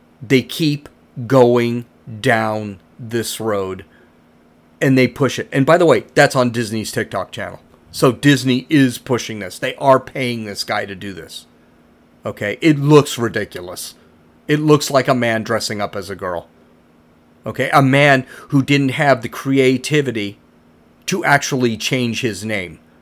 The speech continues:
Cian, Sean, come on. Dude,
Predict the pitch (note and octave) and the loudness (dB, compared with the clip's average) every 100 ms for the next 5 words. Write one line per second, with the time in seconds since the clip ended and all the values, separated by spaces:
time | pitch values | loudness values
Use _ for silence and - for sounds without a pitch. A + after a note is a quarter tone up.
0 | _ _ _ _ _ _ _ _ _ - | _ _ _ _ _ _ _ _ _ 0
1 | - D3 B2+ B2+ C3 C#3 D3 - - - | 2 4 2 2 2 0 -2 -10 -10 0
2 | C#3 A#2+ B2 B2 C3 _ - C#3+ G#2 E2+ | 4 4 4 0 -4 _ -4 -2 -2 -6
3 | E2+ _ _ _ _ _ _ _ _ B2+ | -10 _ _ _ _ _ _ _ _ 0
4 | A#2+ G#2 | 0 0